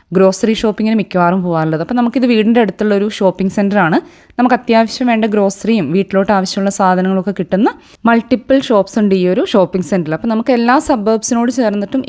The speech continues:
ഇങ്ങനെ ഓരോ ഷോപ്പിംഗ് സെൻ്റർ ഉണ്ടാവും. നമുക്ക് അത്യാവശ്യപ്പെട്ട സംഭവങ്ങളൊക്കെ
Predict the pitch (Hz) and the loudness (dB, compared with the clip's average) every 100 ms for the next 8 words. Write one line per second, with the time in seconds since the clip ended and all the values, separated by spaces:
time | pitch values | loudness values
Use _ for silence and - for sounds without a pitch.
0 | 202 208 214 196 208 196 185 196 190 196 | -2 0 0 0 -2 -4 -2 -2 0 0
1 | 202 175 170 320 - - _ - 233 262 | 2 2 2 0 -4 -20 _ -2 0 0
2 | - 208 220 226 202 202 214 185 190 202 | 2 2 2 -2 -2 -2 0 2 2 2
3 | 190 208 | 0 -4